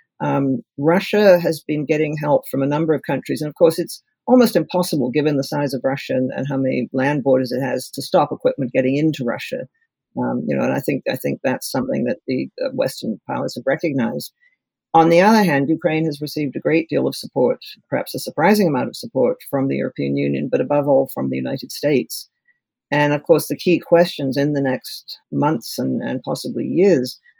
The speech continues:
are going to be which side can continue to get the resources it's ne-, it needs, um, and c-, keep up the fight. And of course, one of the big concerns, I think, must be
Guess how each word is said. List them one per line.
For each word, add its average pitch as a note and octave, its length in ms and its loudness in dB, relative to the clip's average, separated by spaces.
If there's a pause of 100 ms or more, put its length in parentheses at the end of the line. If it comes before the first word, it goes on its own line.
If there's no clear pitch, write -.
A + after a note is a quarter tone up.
(140)
are C#3 100 0
going D#3 220 0
to D3 60 0
be C#3 200 2
which D3 340 2
side C#3 320 0
can A#2+ 120 -10
continue F3 420 2
to C3+ 80 -2
get - 180 0
the B2+ 60 -10
resources B2+ 460 -4
it's - 200 -10
ne-, B2+ 260 -2
it B2+ 160 -6
needs, B2+ 520 -2 (420)
um, C#3 320 -2 (180)
and D#3+ 240 0
c-, - 160 -2
keep D#3 240 -2
up D3+ 180 -4
the - 80 -12
fight. D3+ 360 2
And C#3+ 140 -4
of D3 80 -10
course, D3 240 -4
one D3 180 -2
of D#3+ 120 -2
the C3 120 -4
big C#3+ 280 0 (420)
concerns, A3 480 6
I A2+ 80 -4
think, - 280 -4
must D#3 300 -6
be A2 320 -6